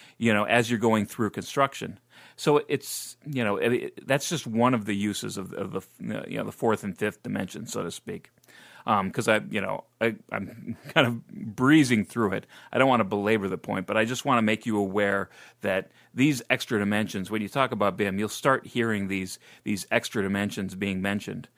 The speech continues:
Um, the sixth dimension, which is, is a par-, particular interest to me, um, you know, being a commissioning agent,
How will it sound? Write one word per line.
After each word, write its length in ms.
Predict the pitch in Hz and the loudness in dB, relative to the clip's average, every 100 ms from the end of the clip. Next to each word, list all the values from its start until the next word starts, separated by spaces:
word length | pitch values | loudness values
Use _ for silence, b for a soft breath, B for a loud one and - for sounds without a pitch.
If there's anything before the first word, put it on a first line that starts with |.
| B B B | B B B
Um, 220 | 107 104 | -4 -4
the 140 | 113 | -4
sixth 360 | 104 - 240 - | -2 0 0 0
dimension, 440 | 117 101 104 104 | -2 -2 -4 -2
which 200 | 104 101 | -2 -2
is, 200 | 110 95 | -4 -6
is 240 | - 98 104 | -6 -6 -6
a 100 | - - 120 | -8 -10 -10
par-, 160 | - 151 - - | -6 -6 -6 -6
particular 400 | 120 165 117 113 | -4 0 2 4
interest 360 | 117 110 - | 2 -2 -4
to 80 | 101 | -2
me, 440 | 98 117 110 95 B B B B | 2 4 4 0 B B B B
um, 420 | 107 101 98 98 | 4 4 4 0
you 120 | 101 98 | -2 -2
know, 80 | |
being 160 | 107 107 | 0 0
a 80 | 95 | 0
commissioning 500 | - 120 - 98 87 | -2 -4 -2 -2 -2
agent, 320 | 92 104 | -8 -10